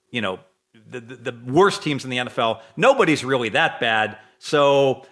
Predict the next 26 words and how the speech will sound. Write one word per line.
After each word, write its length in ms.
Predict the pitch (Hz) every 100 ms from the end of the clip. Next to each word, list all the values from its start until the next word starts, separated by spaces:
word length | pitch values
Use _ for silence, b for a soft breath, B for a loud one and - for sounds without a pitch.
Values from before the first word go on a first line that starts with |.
| B
gun 180 | 175 220
to 60 | 208
my 140 | 180
head, 180 | 160 156
I'd 160 | 143
bet 160 | 123 147
it, 140 | 156 -
a 80 |
Carolina 500 | 127 165 156 143 143
two 180 | 135 151
and 80 | 139
a 40 |
half, 160 | 127 127
but 100 | 131
you 160 | 127 143
really 220 | 226 190
wanted 300 | 160 160 156
the 100 | 185
three, 340 | - 135 131
and 80 | 127
that's 140 | 160
what 120 | 175 180
the 60 |
pros 320 | 156 202 143
bet. 220 | - 90 -
They, 200 | 107